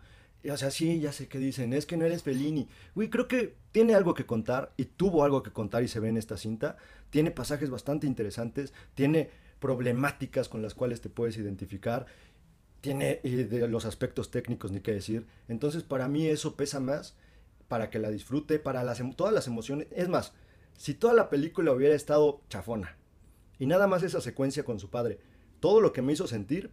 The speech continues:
para mí ya, para mí ya hubiera valido la, la visita al cine.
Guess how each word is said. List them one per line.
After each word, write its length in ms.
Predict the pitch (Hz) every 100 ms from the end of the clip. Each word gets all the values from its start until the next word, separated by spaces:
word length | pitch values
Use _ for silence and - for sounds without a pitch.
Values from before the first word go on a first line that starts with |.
| -
para 220 | 135 131
mí 220 | 147 175
ya, 180 | 170 135
para 380 | 127 127 107 113
mí 260 | 147 214 117
ya 80 | 123
hubiera 220 | 123 117
valido 340 | 101 104 113
la, 240 | 110 92 -
la 360 | 107 95 92 90
visita 340 | 98 92 107 98
al 60 |
cine. 280 | 90 87 82